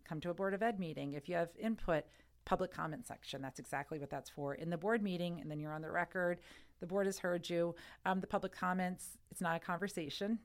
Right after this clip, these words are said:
The board does not have to respond. The superintendent does not have to respond. We may choose to. If there's something we'd like to answer or clarify or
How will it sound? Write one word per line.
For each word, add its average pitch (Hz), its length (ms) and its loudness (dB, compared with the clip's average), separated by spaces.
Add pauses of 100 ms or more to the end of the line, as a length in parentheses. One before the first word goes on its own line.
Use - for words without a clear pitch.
The 170 60 -8
board 180 220 0
does 165 120 -8
not 156 160 -2
have 156 140 -2
to 147 100 -8
respond. 147 520 -2
The 151 40 -2
superintendent 151 640 -4
does 147 180 -8
not 139 160 -4
have 135 140 -10
to 147 80 -10
respond. 143 440 -6
We 220 100 4
may 190 140 4
choose 147 320 -4
to. 240 220 6
If - 580 -8
there's 170 160 2
something 170 300 -2
we'd 160 140 -4
like 151 160 -2
to 156 80 -2
answer 151 300 -2
or - 200 -2
clarify 151 840 2
or 139 360 -2